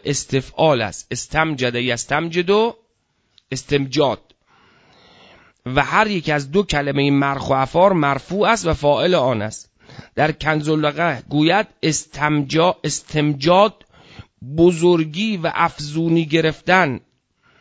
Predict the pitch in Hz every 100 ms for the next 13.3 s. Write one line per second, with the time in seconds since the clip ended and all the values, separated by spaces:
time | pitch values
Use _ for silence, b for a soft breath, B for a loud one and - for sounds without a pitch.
0 | b b b b b b b b b b
1 | b _ _ _ _ _ _ _ - 156
2 | - 73 127 135 - - 120 151 185 -
3 | _ _ _ _ _ _ _ _ _ _
4 | _ _ _ _ _ _ _ _ _ _
5 | _ _ _ _ _ _ _ _ _ _
6 | _ _ _ - 135 131 143 151 151 139
7 | 147 139 - 139 135 - 135 - - 135
8 | 95 - _ _ _ _ _ _ _ _
9 | _ _ _ _ _ _ _ _ _ _
10 | 110 107 107 _ _ _ _ _ _ _
11 | _ _ _ _ _ 143 143 113 107 120
12 | 120 135 131 127 127 123 123 120 120 117
13 | - 104 101